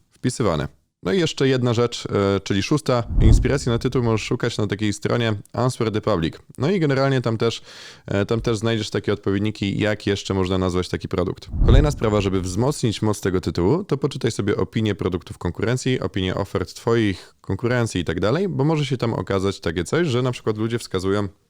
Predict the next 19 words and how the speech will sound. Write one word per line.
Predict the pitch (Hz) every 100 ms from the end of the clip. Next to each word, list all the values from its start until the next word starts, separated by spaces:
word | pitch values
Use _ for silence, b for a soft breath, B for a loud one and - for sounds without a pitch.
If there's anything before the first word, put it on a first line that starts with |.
| -
potrzebę | 101 - 104
takiej | 95 92 90
jednej | 90 90
cechy. | 85 - - _ _ _ -
Na | 113
przykład | - 175 165 147
wykazują | 123 127 135 123 127 113
taką | 113 113
potrzebę, | 101 - - 131 127 117 - _ _
ja | -
to | 117
bardzo | 117 123 113
często | 110 117 -
mówiłem, | 110 117 110
ale | 104
to | 123
lubię | 123 107
ten | 98
przykład, | 98 - 113 147